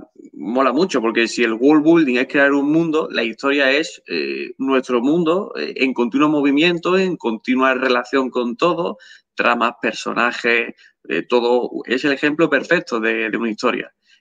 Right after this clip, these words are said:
Entonces, eh, yo me intento documentar de la historia siempre que puedo y siempre seleccionando, pues, lo que me puede servir o no para la historia que estoy escribiendo o que voy a escribir. Entonces,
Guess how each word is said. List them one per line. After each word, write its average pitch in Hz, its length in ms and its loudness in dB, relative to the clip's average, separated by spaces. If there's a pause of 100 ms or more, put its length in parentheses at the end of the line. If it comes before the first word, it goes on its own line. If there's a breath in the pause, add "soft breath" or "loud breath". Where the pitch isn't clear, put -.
Entonces, 123 720 -2
eh, 113 540 2 (340)
yo - 160 0
me 151 60 6
intento 156 340 2
documentar 135 560 2
de 139 80 4
la 131 60 4
historia 135 300 2
siempre 120 320 -4
que 110 100 -2
puedo 156 500 0
y - 440 -8 (460)
siempre 131 400 -2
seleccionando, 123 720 -2
pues, 123 160 2
lo 117 160 2
que 113 80 -2
me 110 120 0
puede 120 200 0
servir 123 320 -2
o 117 80 0
no 117 180 -2
para 127 280 0
la 117 100 0
historia 120 300 -2
que - 80 -6
estoy 123 180 -2
escribiendo 123 400 0
o 135 40 0
que 117 100 -6
voy 117 120 0
a 117 40 0
escribir. 107 400 -6 (420 soft breath)
Entonces, 131 400 0